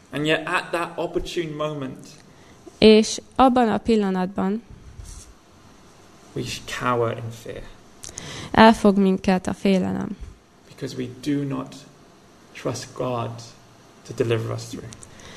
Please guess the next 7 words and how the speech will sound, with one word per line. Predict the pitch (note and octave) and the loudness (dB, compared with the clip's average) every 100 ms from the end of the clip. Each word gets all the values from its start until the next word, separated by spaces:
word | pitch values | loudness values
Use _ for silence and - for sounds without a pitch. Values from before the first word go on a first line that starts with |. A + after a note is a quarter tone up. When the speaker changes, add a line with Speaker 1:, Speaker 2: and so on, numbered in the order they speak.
| - - | -4 6
Speaker 2:
Mert | G#3+ G#3+ G#3+ | 6 6 4
nem | C4 C4 | 4 4
bízunk | A#3+ A#3 G#3+ G#3+ | 2 2 0 0
Istenben, | - A3+ - G3+ G3 F#3+ F#3+ G3+ A#3 - - - | 0 -2 0 0 2 0 0 0 -2 -8 -20 0
hogy | G#3 G3+ G3+ G3+ - | 4 6 4 0 -2
ő, | - G#3 G3 F#3+ F#3+ - - - - | 2 4 4 0 -2 -6 -12 -12 0
ö, | G3 F#3 F#3 F#3 | 2 4 2 2